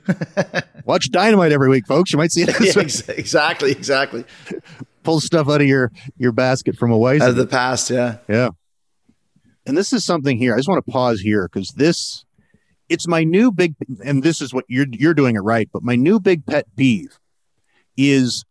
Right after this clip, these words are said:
Speaker 2: ninety-nine percent of the covers I see now are the go grab the leg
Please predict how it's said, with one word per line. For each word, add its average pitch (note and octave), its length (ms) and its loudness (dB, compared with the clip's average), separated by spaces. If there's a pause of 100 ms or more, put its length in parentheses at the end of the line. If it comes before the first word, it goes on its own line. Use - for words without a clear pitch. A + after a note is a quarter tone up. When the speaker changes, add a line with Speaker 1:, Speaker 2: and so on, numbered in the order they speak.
(200)
Speaker 2:
ninety-nine D3 1000 2
percent C3+ 360 -2
of A#2 80 -2
the A2+ 80 -2
covers A#2+ 440 -2
I G#2+ 120 0
see A#2 260 -4
now E2+ 420 -8 (520)
are C3+ 240 2
the B2+ 380 2 (640)
go C#3 180 -2
grab F3 340 0
the D3 140 0
leg B2+ 480 0